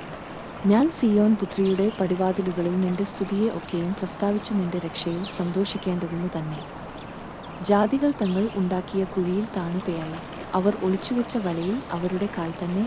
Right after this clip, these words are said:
അകപ്പെട്ടിരിക്കുന്നു. യഹോവ തന്നെത്താൻ വെളിപ്പെടുത്തി ന്യായവിധി നടത്തിയിരിക്കുന്നു, ദുഷ്ടൻ സ്വന്തകകളുടെ പ്രവൃത്തിയിൽ കുടുങ്ങിയിരിക്കുന്നു.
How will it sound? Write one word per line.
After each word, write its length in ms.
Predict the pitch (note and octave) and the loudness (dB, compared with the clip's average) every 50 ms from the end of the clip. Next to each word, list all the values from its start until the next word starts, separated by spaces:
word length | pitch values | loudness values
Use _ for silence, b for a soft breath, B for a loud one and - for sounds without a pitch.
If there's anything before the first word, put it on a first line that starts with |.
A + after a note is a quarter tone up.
| - | -2
അകപ്പെട്ടിരിക്കുന്നു. 720 | - E3+ - F3+ - F3 - - D#3+ D#3 - D#3+ D#3 D#3+ D#3+ E3+ - - - - - - - - - - - - - - - - - - G#3+ | -4 -8 -8 -6 -8 -8 -8 -8 -8 -8 -8 -8 -8 -8 -8 -10 -10 -12 -12 -12 -12 -12 -12 -12 -12 -12 -12 -12 -12 -12 -12 -6 0 4 4
യഹോവ 380 | G#3+ G3+ A#3 C4+ D4+ D#4+ D#4+ D4+ - | 4 6 8 8 8 8 6 6 4
തന്നെത്താൻ 560 | G#3+ F#3 F3+ F3 - - - F3 G3 A3 A#3+ G3+ | 4 4 2 2 0 -2 -2 0 0 0 2 2
വെളിപ്പെടുത്തി 540 | F3+ F3+ F3+ - F#3 E3 - - - E3+ F3 G3 - - - | 2 2 0 0 -2 -4 -4 -4 -4 -4 -4 -4 -6 -4 0
ന്യായവിധി 540 | F#3+ F#3+ G3 G3+ G#3 A3 A3+ G#3 G3 - G3+ | 2 4 4 4 4 4 4 2 2 2 2
നടത്തിയിരിക്കുന്നു, 880 | A3 B3+ B3+ G3+ E3+ F3 - - G3+ G3 F3+ E3+ - E3+ D#3+ E3 F#3 A3+ - - - - - | 0 2 2 2 0 0 -2 -2 0 0 0 -2 -2 -4 -2 0 0 -2 -2 -4 -6 -2 0
ദുഷ്ടൻ 340 | G#3 - - - C#4+ C#4 | 0 0 2 2 2 2
സ്വന്തകകളുടെ 720 | C#4 - - F#3+ F3+ F3 F#3+ F#3 F#3+ F#3 F#3 F#3+ F#3+ G3 | 2 2 2 0 2 2 0 0 0 0 0 0 0 -2
പ്രവൃത്തിയിൽ 580 | G#3 - - E3 D#3+ D#3+ D#3+ - - E3+ F3+ G#3 | -2 -2 -4 -4 -4 -6 -6 -4 -2 0 0 0
കുടുങ്ങിയിരിക്കുന്നു. 800 | G#3 - - E3 E3+ E3+ E3+ E3 E3 - - - D3+ D#3 D#3 | -2 -2 -2 -2 0 0 -2 -2 -4 -6 -6 -8 -8 -6 -8